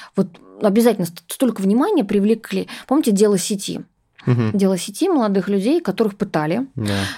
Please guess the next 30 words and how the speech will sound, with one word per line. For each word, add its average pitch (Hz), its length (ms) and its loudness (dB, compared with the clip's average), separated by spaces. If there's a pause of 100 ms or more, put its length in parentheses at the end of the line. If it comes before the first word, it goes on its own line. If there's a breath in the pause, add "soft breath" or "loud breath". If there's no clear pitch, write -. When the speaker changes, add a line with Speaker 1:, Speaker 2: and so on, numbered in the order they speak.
(100)
Speaker 1:
А, 185 560 -2
и 214 60 2
мы 240 280 2
п-, 233 220 2
про 226 160 0
это 226 120 -2
рассказывали. 214 320 2
Ведь 247 120 -4
ничего 277 200 4
не 220 60 2
произошло. 175 460 -2
Они, 185 240 0
у 208 60 0
них 202 140 2
какие-то 202 300 -2
сумасшедшие 214 520 -2
сроки. 175 340 -4 (320 loud breath)
На 190 140 2
мой 285 200 4
взгляд, 214 340 4 (360 loud breath)
а, - 200 -2 (160)
с-, - 220 -8
ну, 233 200 4
даже 226 340 4
если 208 180 0
они 202 100 4
там 196 140 4
чего-то 196 320 0
там, 175 340 -2
ну, 175 200 0